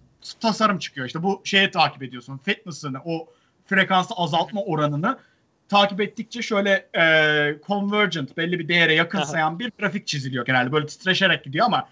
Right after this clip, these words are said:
Speaker 1: onu smooth edersen
Speaker 2: Ha.
Speaker 1: böyle yaklaşan ve bir yerden sonra artık evrim daha yeni bir şeyler bulamıyor. Veya takılıp da kalabiliyor bazı
Speaker 2: Hı.
Speaker 1: durumda. Bunlar hep teknik detayları ama oraya geldiği zaman artık diyorsun ki, "Tamam, evrim tamamlandı" diyorsun. Benim amaçlarım için görevi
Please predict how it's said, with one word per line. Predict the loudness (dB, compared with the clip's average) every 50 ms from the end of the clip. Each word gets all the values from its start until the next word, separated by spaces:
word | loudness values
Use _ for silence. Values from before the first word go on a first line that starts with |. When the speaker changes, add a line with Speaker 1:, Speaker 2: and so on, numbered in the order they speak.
| _ _ _
Speaker 1:
onu | -4 0 0 0 -2 -4 -8
smooth | -4 0 0 0 2 2 2
edersen | 2 4 2 2 2 2 2 2 0 -2 -12 _ _
Speaker 2:
Ha. | -6 -4
Speaker 1:
böyle | 2 6 6
yaklaşan | 6 6 6 2 -2 -4 -4 -4 -2 -4 -4 -4 -6 -6
ve | -6 -4 -4 -4 -6 _ _
bir | 0 4
yerden | 4 4 4 4 0 -2
sonra | -2 -4 -4 -2
artık | -2 -4 -4 -8 -8
evrim | -8 -8 -6 -8 -10 -6 -2
daha | 0 0 0 -2 -4 -10 _
yeni | -10 -8 -8 -8
bir | -8 -8
şeyler | -8 -4 -2 0 -2 -2 -4 _ _ _ _ _
bulamıyor. | -2 0 0 0 0 -2 -4 -4 -6 -6 -8 _ _ _ _ _ _ -2 4
Veya | 6 6 6 4
takılıp | 2 -4 -6 -4 -4 -4 -4
da | -6 -8
kalabiliyor | -6 -6 -6 -6 -6 -8 -10 -12 -12 -8
bazı | -8 -8 -8 -8
Speaker 2:
Hı. | -12
Speaker 1:
durumda. | -14 -14 -14 -12 -12 -10
Bunlar | -10 -6 0 0 0
hep | 0 -2
teknik | -8 -10 -10 -10 -14 -12
detayları | -10 -8 -4 -2 -2 -2 -2 -2 -2
ama | -2 -2 -2 -6 -8 _ _ _ _ _ _ _ _ _ _ _
oraya | 4 6 8 8 8 8 6 6
geldiği | 8 6 6 6 4 2 -4 -4
zaman | -4 -4 -2 2 2
artık | 2 2 0 -6
diyorsun | -12 -12 -12 -12 -12
ki, | -8
"Tamam, | -4 -2 -2 0 -2
evrim | -2 -2 -2 -4 -4
tamamlandı" | -2 -2 -2 2 2 2 2 2 2 2 2 0 -4 -6
diyorsun. | -8 -10 -10 -10 -6 -4
Benim | -4 -2 -2 -2 0
amaçlarım | 2 2 2 0 0 -6 -6 -6 -6
için | -8 -8 -8 -8 -6 -2
görevi | -2 -2 -2 0 0 0 -2 -2